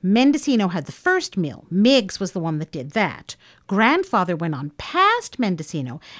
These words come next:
and went in and built the mill at Noyo. Also, as far up as Pudding Creek. He put in the first railroad from Noyo to Pudding Creek to get the Pudding Creek lumber back to drop in the Noyo River to float it down to the Noyo mill.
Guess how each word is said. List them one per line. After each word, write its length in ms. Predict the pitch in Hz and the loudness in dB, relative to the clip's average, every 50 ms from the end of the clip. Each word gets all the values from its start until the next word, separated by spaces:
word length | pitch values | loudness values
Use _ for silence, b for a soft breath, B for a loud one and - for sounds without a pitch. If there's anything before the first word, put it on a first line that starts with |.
| B | B
and 160 | B 165 180 170 | B -2 -2 -2
went 340 | 170 185 240 285 349 330 - | 0 0 2 2 0 0 -2
in 240 | - 220 214 214 214 | -2 0 0 0 0
and 280 | - 185 180 160 147 - | -2 -2 -2 -2 -2 -4
built 300 | 196 190 208 - - - | -4 -2 -4 -4 -4 -2
the 80 | 339 | 2
mill 380 | 302 240 196 175 160 151 170 - - | 2 2 2 2 0 -2 -4 -6 -6
at 260 | - 190 185 202 208 196 | -6 -4 -4 -4 -4 -2
Noyo. 680 | 254 269 277 294 349 427 480 427 277 147 110 92 - - _ _ _ B B B B B B B B | -2 0 0 0 0 -2 -2 -2 -4 -4 -6 -10 -18 -20 _ _ _ B B B B B B B B
Also, 640 | - 208 262 359 508 494 - - - 160 107 160 190 - | 0 2 4 4 2 2 0 -4 -6 -6 -8 -8 -10 -6
as 160 | 233 240 247 | -6 -6 -4
far 220 | - - 226 220 240 | -4 -2 -2 0 -2
up 100 | 262 - | -2 -4
as 80 | 294 | -8
Pudding 320 | - - - 349 359 370 415 | -8 -4 -4 -2 -2 -2 0
Creek. 420 | - 539 571 466 - - - - _ _ _ _ b b b b | 2 4 2 2 0 -4 -16 -20 _ _ _ _ b b b b
He 140 | b - 247 | b -6 -6
put 300 | 247 - - 247 240 226 | -6 -4 0 0 0 0
in 180 | - 240 214 202 | 2 0 0 0
the 80 | 185 | 0
first 560 | 160 - _ - 262 269 311 359 359 - - | -2 -6 _ -2 -2 0 0 -2 -4 -8 -10
railroad 800 | 254 254 277 277 269 262 262 254 262 247 254 285 349 359 - - | -6 -2 0 0 0 0 0 0 0 0 0 -2 -4 -6 -8 -10
from 200 | - - 196 185 | -4 -2 0 0
Noyo 520 | 185 190 190 196 208 208 214 226 277 339 | 2 2 2 2 2 2 0 -2 -2 -4
to 80 | - 254 | -8 -8
Pudding 260 | - - 185 180 180 | -6 -4 -4 -4 -4
Creek 460 | - - - 208 233 294 381 - - | -6 -4 -4 -4 -2 -4 -6 -8 -10
to 100 | - - | -14 -10
get 160 | 196 202 185 - | -6 -6 -6 -8
the 60 | 190 | -8
Pudding 320 | - - 240 214 240 247 | -6 -4 -2 -2 -2 -2
Creek 260 | 240 - 262 247 247 | -2 -4 -6 -6 -4
lumber 300 | 226 226 226 226 208 240 | -4 -2 -2 -2 -2 -4
back 440 | 202 190 220 214 208 220 262 294 - - | -6 -4 -4 -4 -2 -4 -4 -6 -8 -10
to 80 | 208 | -8
drop 300 | 170 - 208 214 208 - | -2 0 0 0 2 0
in 80 | 208 214 | 0 0
the 60 | 214 | 0
Noyo 320 | 220 220 220 220 220 208 | 0 0 0 -2 -2 -4
River 320 | 196 214 208 190 247 294 - | -4 -4 -4 -4 -4 -6 -6
to 100 | - - | -6 -10
float 280 | - - 202 196 196 | -8 -4 -2 -2 -2
it 100 | 233 - | -4 -6
down 220 | - 208 196 202 214 | -6 -4 -4 -4 -4
to 80 | 220 | -4
the 60 | 202 208 | -2 -2
Noyo 360 | 214 208 196 196 202 202 214 | 0 0 0 0 0 2 2
mill. 380 | 262 359 381 254 120 117 - | 2 2 2 0 -2 -6 -14